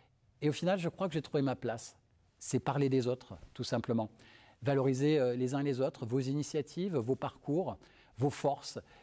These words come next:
C'est peut-être, euh, ce pourquoi je, je suis fait. J'ai trouvé mon, mon A D N, aller à la rencontre des autres, la valorisation des gens et des lieux, et finalement de toutes les forces que chacun d'entre vous, euh, possède.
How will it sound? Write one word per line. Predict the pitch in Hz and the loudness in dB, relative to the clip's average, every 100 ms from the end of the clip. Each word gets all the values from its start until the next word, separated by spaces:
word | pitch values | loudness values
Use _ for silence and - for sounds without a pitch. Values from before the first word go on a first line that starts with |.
| - | -16
C'est | - - 151 | -8 0 0
peut-être, | 165 180 185 - 156 | 2 2 0 0 2
euh, | 147 139 127 | 2 2 -4
ce | - 180 | -2 -2
pourquoi | - - 156 156 | -2 -2 2 2
je, | 127 131 | 2 -2
je | 131 | -2
suis | 131 151 | -4 -6
fait. | - 127 123 | -4 -2 0
J'ai | 135 | -4
trouvé | - 143 156 | 0 2 4
mon, | 147 139 | 2 0
mon | 139 151 | 0 2
A | 139 | 4
D | 139 | 4
N, | 123 120 110 - | 4 2 -4 -6
aller | 123 143 | -2 0
à | |
la | 139 | 2
rencontre | 139 147 160 156 | 0 0 -2 0
des | 143 131 | 0 2
autres, | 135 - 123 - - - - | 0 0 -8 -10 -16 -20 -4
la | 131 135 | 2 2
valorisation | 139 139 135 135 156 156 | 2 2 0 0 -2 0
des | 135 139 | 2 2
gens | 135 170 233 - - | 2 0 -2 -8 -4
et | 131 | 0
des | 135 | 2
lieux, | 135 143 185 220 139 | 2 2 0 -2 -6
et | |
finalement | 120 - 147 160 175 | -8 -4 -2 0 0
de | 156 127 | 0 0
toutes | - 247 202 | 0 0 2
les | 180 | 2
forces | 196 190 - - - - - - | 2 0 -4 -12 -18 -20 -20 -2
que | 147 | 0
chacun | 127 170 170 156 | 0 -2 -2 -2
d'entre | 147 - | -2 -4
vous, | 127 139 151 | -2 -2 0
euh, | 120 110 | 2 0
possède. | - 143 - 127 113 101 | 0 0 2 2 2 -4